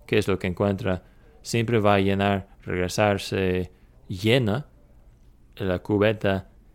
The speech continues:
llena y refrescante, de aguas refrescantes.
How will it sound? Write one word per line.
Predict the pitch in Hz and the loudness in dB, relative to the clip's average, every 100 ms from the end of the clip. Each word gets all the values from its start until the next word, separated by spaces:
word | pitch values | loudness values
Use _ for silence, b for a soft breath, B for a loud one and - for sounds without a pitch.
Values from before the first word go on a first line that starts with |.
| - | -10
llena | 101 107 110 113 110 | -2 0 2 2 2
y | 104 | 2
refrescante, | 98 98 104 92 - 104 95 - 95 | 2 0 -2 -4 0 0 0 -2 -2
de | - - | -4 -8
aguas | 92 98 95 95 | -4 0 0 -2
refrescantes. | 90 - - - 87 85 87 85 - | -6 -6 -8 -6 -4 -4 -6 -6 -12